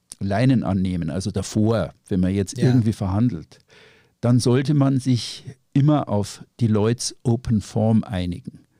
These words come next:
Speaker 1: also nach Empfehlung von Panthenius. Ich hoffe, ich sag das jetzt alles, alles richtig. Seine Empfehlung ist, man sollte trotzdem immer versuchen, den Kaskoversicherer, in dem Fall Panthenius, eben vorher mit ins Boot zu holen.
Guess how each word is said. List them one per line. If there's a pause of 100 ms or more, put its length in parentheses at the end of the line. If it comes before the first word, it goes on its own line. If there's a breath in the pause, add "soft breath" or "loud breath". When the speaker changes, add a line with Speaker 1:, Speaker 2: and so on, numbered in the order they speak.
(180)
Speaker 1:
also
nach
Empfehlung
von
Panthenius. (300 soft breath)
Ich
hoffe,
ich
sag
das
jetzt
alles, (100)
alles
richtig. (840 loud breath)
Seine
Empfehlung
ist, (180)
man
sollte
trotzdem (120)
immer
versuchen, (180)
den
Kaskoversicherer, (300 soft breath)
in
dem
Fall
Panthenius, (560 soft breath)
eben
vorher
mit
ins
Boot
zu
holen.